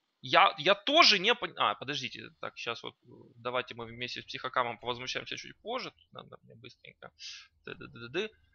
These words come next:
Все верно. Все верно. Пол,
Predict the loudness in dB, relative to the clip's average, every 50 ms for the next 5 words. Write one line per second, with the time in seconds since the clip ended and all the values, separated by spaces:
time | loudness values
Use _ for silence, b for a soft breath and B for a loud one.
0 | _ _ _ -4 -2 -2 2 2 2 2 4 4 6 8 8 8 8 4 0 -2
1 | -2 -2 -4 -8 -14 -18 -16 -16 -16 -16 -16 -16 -18 -16 -18 -18 -18 -18 -18 -18
2 | -18 -18 -18 -18 -18 -18 -20 -20 -20 -18 -18 -12 -6 -2 -2 0 0 0 0 0
3 | 0 0 6 8 8 8 6 4 -2 -4 -4 -8 _ -20 -20 -20 _ -20 -20 _
4 | _ -8 -4 0 0 0 0 0 -4 -6